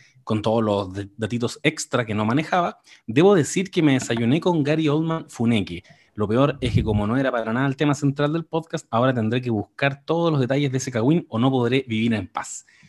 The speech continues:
Muchísimas gracias y felices fiestas", con un corazón. Ella es Evil-Witch veintitrés.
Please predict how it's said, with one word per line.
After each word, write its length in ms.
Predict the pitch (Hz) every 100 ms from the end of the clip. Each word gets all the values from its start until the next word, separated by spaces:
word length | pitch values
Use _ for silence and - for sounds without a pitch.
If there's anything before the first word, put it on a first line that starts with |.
| _
Muchísimas 440 | - 107 127 127 107
gracias 400 | 127 180 185 - _ _ -
y 60 |
felices 400 | 120 120 135 127
fiestas", 440 | - 98 - - -
con 160 | 101
un 100 | 104
corazón. 320 | 101 98 - -
Ella 180 | 117 117
es 180 | - -
Evil-Witch 1500 | 147 170 185 - 113 131 117 143 - 156 - 110 175 - - - - _ _
veintitrés. 1120 | 107 113 107 104 101 104 - - - - -